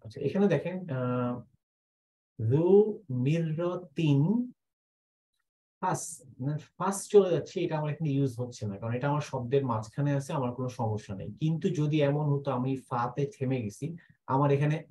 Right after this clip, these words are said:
আস্তাওয়া করতে হবে, তখন আমি চিন্তা করবো যে এটা তো এখানে আমার কি হবে, ইস্তাওয়া না আস্তাওয়া। তখন আমাকে চিন্তা করতে হবে, যেহেতু এখানে এটা, আম, সুকুনের পরেরটা আছে ফাথা, তার মানে ফাথা হলে আমি জানি কাসরা হয়, তখন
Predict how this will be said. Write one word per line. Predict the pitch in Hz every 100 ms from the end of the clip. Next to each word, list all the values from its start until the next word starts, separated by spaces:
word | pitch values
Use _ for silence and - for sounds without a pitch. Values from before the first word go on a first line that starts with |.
| - 139
আস্তাওয়া | - - - 139 131 123 120 117 - _ 127
করতে | 117 - 110
হবে, | 101 - - - _ _
তখন | 143 139 196 185
আমি | 180 -
চিন্তা | 175 165 139
করবো | 127 117
যে | 117 120
এটা | 139 147
তো | 143 143 143 139 _ _ 131
এখানে | 151 143
আমার | 143 131 -
কি | 156 117
হবে, | 110 101 - _ 151
ইস্তাওয়া | - - 143 135 185 160
না | 135 -
আস্তাওয়া। | 113 - 123 104 95 107 - - - _
তখন | 123 127 143
আমাকে | 139 -
চিন্তা | 156 143 123
করতে | 113
হবে, | 120 117
যেহেতু | 131 127 135
এখানে | 127 131 127 127 123 - _ _ 123
এটা, | 135 131 131 - 123
আম, | 117 113 113 113
সুকুনের | 151 143 143 139 -
পরেরটা | 120 127 - 139 127
আছে | 123 135 -
ফাথা, | 123 120 - 117 107 -
তার | 117
মানে | 120 120
ফাথা | 113 127
হলে | 131 123
আমি | 113 120
জানি | 123 -
কাসরা | 107 - 127 117
হয়, | 104 123
তখন | 123